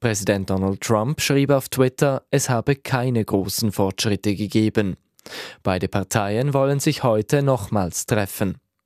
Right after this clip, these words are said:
Streitpunkt ist die Finanzierung einer Grenzmauer zu Mexiko. Präsident Trump fordert dafür fünf Komma sechs Milliarden Dollar.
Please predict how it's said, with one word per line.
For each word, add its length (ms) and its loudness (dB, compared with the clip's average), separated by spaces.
Streitpunkt 720 0
ist 340 0
die 120 4
Finanzierung 720 2
einer 300 0
Grenzmauer 800 0
zu 160 0
Mexiko. 760 0
Präsident 460 0
Trump 360 0
fordert 540 0
dafür 360 2
fünf 380 -2
Komma 300 0
sechs 360 -2
Milliarden 600 2
Dollar. 400 2